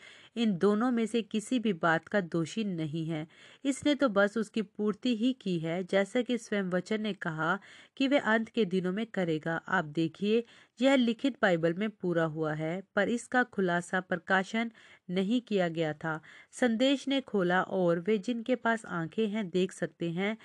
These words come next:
यह भी कि जिनके पास सुनने वाले कान हैं इसे सुन सकते हैं, पर सभी मनुष्य इसे नहीं देख पाएंगे और सभी मनुष्य इसे सुन नहीं पाएंगे, क्योंकि वे आत्मिक प्रकाशन का एक शारीरिक अनुवाद देंगे और नतीजतन वे देख नहीं पाएंगे,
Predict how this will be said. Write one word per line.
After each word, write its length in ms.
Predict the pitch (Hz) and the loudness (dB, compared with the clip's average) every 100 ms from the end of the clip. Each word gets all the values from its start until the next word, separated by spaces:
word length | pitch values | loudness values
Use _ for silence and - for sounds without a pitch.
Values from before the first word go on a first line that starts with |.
| - - - | -18 -20 -2
यह 200 | 254 285 | 4 4
भी 180 | 247 285 | 4 2
कि 140 | 269 233 | 2 2
जिनके 320 | 226 190 196 | 0 0 0
पास 280 | 190 190 - | 2 0 0
सुनने 300 | 233 226 240 | -2 0 2
वाले 240 | 214 185 | 2 0
कान 340 | - 175 175 | 0 0 0
हैं 160 | 180 208 | -2 -4
इसे 240 | 208 233 | -4 -4
सुन 260 | 220 214 180 | -2 -2 -2
सकते 360 | 180 165 - 170 | -2 -4 -4 -4
हैं, 240 | 175 196 - _ _ _ 214 | -2 -4 -8 _ _ _ 2
पर 260 | 196 190 - - - | 4 2 -6 -20 -10
सभी 320 | - 269 269 | 2 4 4
मनुष्य 440 | 262 254 247 - 240 | 2 2 0 2 2
इसे 220 | 208 226 | 2 0
नहीं 320 | 196 170 208 | 0 -2 -2
देख 220 | 208 185 - | 2 0 0
पाएंगे 380 | 175 170 165 190 | -4 -2 -2 -2
और 260 | - 170 | -2 -4
सभी 360 | 156 - 220 240 | -4 -4 -2 -2
मनुष्य 600 | 196 165 170 - 170 175 - - - | -2 -2 -4 -4 -4 -4 -10 -20 -2
इसे 240 | 214 202 226 | 0 2 2
सुन 280 | - 247 220 | 2 0 0
नहीं 260 | 185 180 | -2 -2
पाएंगे, 520 | 170 170 156 156 156 - - _ - | -2 -2 -2 -2 -4 -6 -16 _ -2
क्योंकि 260 | 285 302 | 2 2
वे 100 | 285 | 2
आत्मिक 520 | 277 190 180 208 233 - | 2 4 4 2 -2 -2
प्रकाशन 520 | 196 190 170 - 190 | 0 0 0 -2 -6
का 160 | 196 | -2
एक 160 | 196 190 | -2 -2
शारीरिक 500 | - 175 165 214 226 | -4 -2 0 0 -2
अनुवाद 420 | 180 170 160 165 | -2 -2 -2 -2
देंगे 340 | 156 175 175 208 | -2 -4 -2 -4
और 240 | - 160 | -2 -2
नतीजतन 840 | 156 160 - 190 214 208 220 233 | -2 -4 -2 -2 -2 -4 -2 -2
वे 180 | 220 190 | 0 -2
देख 420 | 180 - 180 - | -2 0 0 0
नहीं 200 | 170 165 | -4 -4
पाएंगे, 520 | 160 160 151 147 156 | -4 -4 -4 -4 -6